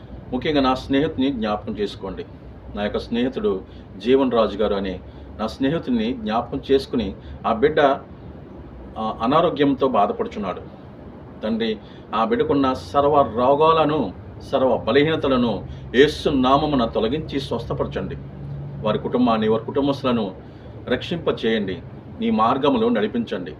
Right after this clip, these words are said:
వారికి జ్ఞానం ఇవ్వండి. అలాగే ఎంతోమంది బిడ్డలు మీ కొరకు ఆశతో ఎదురు చూస్తున్నారు, మీరు స్వస్థపరుస్తారని. వారందరికీ మీ స్వస్థతను దయచేయండి. అలాగే ఈరోజు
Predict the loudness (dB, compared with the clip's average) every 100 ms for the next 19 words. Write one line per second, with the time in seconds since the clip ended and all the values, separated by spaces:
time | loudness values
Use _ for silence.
0 | -16 -18 -18 -6 0 0 -2 -6 -4 -2
1 | 0 -2 -2 -6 -8 -14 -18 -6 0 2
2 | 2 -2 -6 -14 -4 0 2 2 2 2
3 | 2 2 2 0 -8 -16 -2 0 2 2
4 | 2 2 0 0 -2 -2 -4 -2 2 4
5 | 4 2 0 -2 -2 -2 -2 -4 -6 -4
6 | -4 -6 -6 -4 -4 -4 -4 -4 -8 -16
7 | -20 -20 -6 -2 2 2 2 2 2 0
8 | 0 -4 -4 -4 -2 0 -2 -2 -6 -6
9 | -10 -16 -18 -18 -18 -18 -4 0 2 2
10 | 0 -6 -8 2 6 8 8 4 0